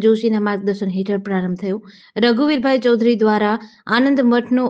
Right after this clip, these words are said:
ઉલ્લેખ સાંપ્રત સમયમાં કુશળતાથી વણી લીધો હતો. વિદ્યાગુરુ રતિલાલભાઈ બોરીસાગરે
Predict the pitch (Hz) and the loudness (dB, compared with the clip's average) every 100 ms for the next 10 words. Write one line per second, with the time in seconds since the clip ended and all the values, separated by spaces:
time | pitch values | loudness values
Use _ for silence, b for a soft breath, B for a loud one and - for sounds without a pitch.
0 | 226 220 214 220 220 262 - 226 220 220 | 0 2 4 2 0 -10 -4 0 0 0
1 | 277 233 220 208 208 208 208 208 202 202 | -4 -2 -2 0 -2 -2 -2 -2 -2 -2
2 | 196 208 196 185 185 190 190 190 214 - | -2 -2 -2 -2 -2 -2 0 -2 -4 -6
3 | b b 226 254 262 254 262 285 277 262 | b b 0 2 2 2 2 2 2 2
4 | 277 269 277 247 277 294 277 294 294 277 | 2 2 2 0 0 0 0 0 0 -2
5 | 262 302 | 0 -2